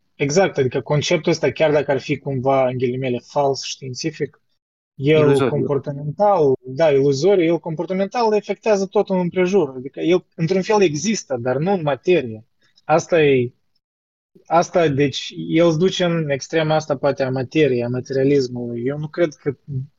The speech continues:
Speaker 1: poți explica toată existența doar prin materialism. E o formă de reducționism. Asta e ca și orice savant din orice domeniu care exagerează, deci, întrucât el e atât de cunoscut, deci atât de, de știut și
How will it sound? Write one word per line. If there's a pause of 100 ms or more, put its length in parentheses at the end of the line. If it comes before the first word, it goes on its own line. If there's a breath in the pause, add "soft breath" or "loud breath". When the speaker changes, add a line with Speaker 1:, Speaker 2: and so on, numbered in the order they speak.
Speaker 1:
poți
explica
toată
existența
doar
prin
materialism. (720)
E
o
formă
de
reducționism.
Asta
e
ca
și (340)
orice
savant
din
orice
domeniu
care
exagerează,
deci, (460)
întrucât
el
e
atât
de
cunoscut,
deci
atât
de,
de
știut
și